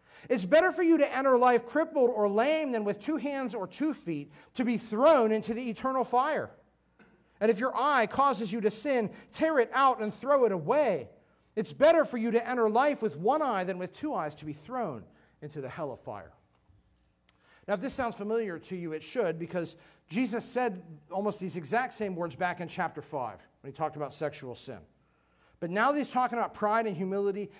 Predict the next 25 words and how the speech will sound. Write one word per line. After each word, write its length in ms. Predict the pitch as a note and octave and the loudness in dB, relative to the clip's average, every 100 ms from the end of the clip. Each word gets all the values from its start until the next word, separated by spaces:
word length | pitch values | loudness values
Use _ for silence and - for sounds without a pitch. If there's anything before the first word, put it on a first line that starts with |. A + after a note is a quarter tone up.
| - | -14
he 160 | - A3 | -4 -2
repeats 600 | F#3 D#3+ - A3+ A3 - - - | -2 -4 -4 -4 -4 -10 -16 0
this 280 | G3 G#3 G#3 | 4 4 2
warning. 480 | D#3 F#3 F#3 D3 G2 _ _ _ _ | -4 -4 -4 -6 -12 _ _ _ _
And 60 | G3+ | 0
that 80 | C#4 | 2
must 200 | C#4+ - | 2 4
tell 180 | D4+ | 6
us 80 | C4+ | 6
this 160 | C4+ G#3+ | 2 -2
warning's 320 | C4 C4 F#3 | 0 2 0
important 420 | A3 - C4 A#3 | 0 4 2 2
if 80 | F#3+ | -4
Jesus 380 | C3 G#3+ F#3 - | -4 -4 -4 -6
repeats 380 | E3 A3+ B3+ - | -6 -6 -6 -10
it. 80 | - _ _ _ | -18 _ _ _
So 140 | - | -4
let's 200 | G3+ A#3 | -2 -2
look 160 | B3+ A3+ | -4 -2
at 140 | G3 | 0
it 80 | D#3+ | -2
closely. 460 | - D3+ B2+ E2+ - _ _ _ _ _ _ _ _ - - | -6 -8 -8 -16 -20 _ _ _ _ _ _ _ _ -20 -6
Probably 480 | - D#4+ F4+ B3+ A3 | 2 4 4 2 0
the 160 | F#3 G#3 | 0 2
most, 340 | G#3+ A#3+ A3+ | 4 2 0